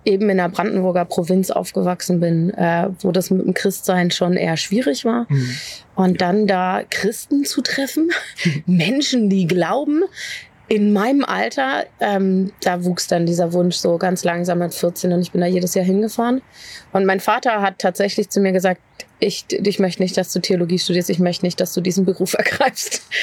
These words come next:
Speaker 1: weil er natürlich alles weiß, wie es läuft und wie anstrengend es ist und wie schlimm es für Familie auch manchmal sein kann.
Speaker 2: Mhm.
Speaker 1: Und er hat gesagt, bis du dein Abi-Zeugnis in der Hand hältst,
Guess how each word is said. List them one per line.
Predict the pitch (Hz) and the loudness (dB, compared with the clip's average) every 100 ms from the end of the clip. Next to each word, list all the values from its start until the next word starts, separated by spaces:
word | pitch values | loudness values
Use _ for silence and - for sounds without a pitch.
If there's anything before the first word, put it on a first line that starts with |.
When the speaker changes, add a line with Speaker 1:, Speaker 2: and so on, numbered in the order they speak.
| - - | -2 -2
Speaker 1:
weil | 208 | 0
er | 190 196 | 2 2
natürlich | 196 185 196 190 - | 0 0 0 0 0
alles | 190 190 196 | -2 -2 0
weiß, | 196 180 175 190 | 0 0 -2 -2
wie | 185 | -2
es | 175 | 0
läuft | - 185 180 - | 0 2 0 -2
und | 175 | 0
wie | 180 | 0
anstrengend | 170 190 - 180 - | 0 -2 -2 -2 -2
es | 190 | -2
ist | - 180 175 | -4 -2 -2
und | 185 | 0
wie | 185 | 0
schlimm | 185 185 185 | 0 0 0
es | 185 | -2
für | 185 | -4
Familie | - 175 185 254 - | 0 0 2 2 0
auch | 165 | 0
manchmal | 170 180 170 170 | -2 0 0 0
sein | 180 247 220 | 0 0 0
kann. | - 180 247 - - | 0 0 -2 -6 -8
Speaker 2:
Mhm. | 135 120 120 | -6 -6 -2
Speaker 1:
Und | 196 | 0
er | 190 | 0
hat | 180 | 0
gesagt, | 190 196 185 | 0 0 0
bis | 220 - | -2 0
du | 214 | 2
dein | 214 | 2
Abi-Zeugnis | 208 180 175 180 170 180 175 | 0 -2 0 0 0 -2 0
in | |
der | 170 170 | 0 0
Hand | 170 - | -2 -2
hältst, | 180 180 - - | -2 -4 -8 -12